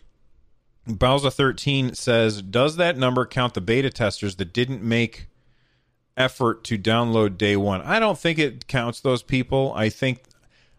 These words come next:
I, I think this is just people who actually downloaded the app on day one. So listen, Mario Kart Tour obviously is going to be wildly successful.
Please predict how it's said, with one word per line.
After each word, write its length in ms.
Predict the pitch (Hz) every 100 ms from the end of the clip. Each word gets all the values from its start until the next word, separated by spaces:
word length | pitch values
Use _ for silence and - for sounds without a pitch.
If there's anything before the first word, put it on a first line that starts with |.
| _
I, 140 | 123 135
I 140 | 135
think 300 | 131 160 131
this 200 | 139 127
is 160 | 117 98
just 540 | 95 - 123 120 -
people 320 | - 120 131
who 160 | 110 107
actually 420 | 107 113 - 123
downloaded 560 | 107 110 113 110 107 98
the 180 | 101 85
app 320 | 95 92 -
on 200 | 98 92
day 180 | 87 82
one. 440 | 80 95 117 147 - - _ - _ _ -
So 300 | - 156 156
listen, 520 | 135 135 - 87 78
Mario 360 | 104 131 143 135
Kart 360 | 143 131 120 - - _ -
Tour 500 | - 131 135 139 165 _ _ _ _ 120
obviously 800 | 135 147 139 127 131 120 120 113
is 200 | 110 101
going 240 | 110 110
to 80 | 104
be 180 | 107 113
wildly 840 | 95 92 98 107 123 123 110 107
successful. 800 | 95 98 - 101 90 - 92 90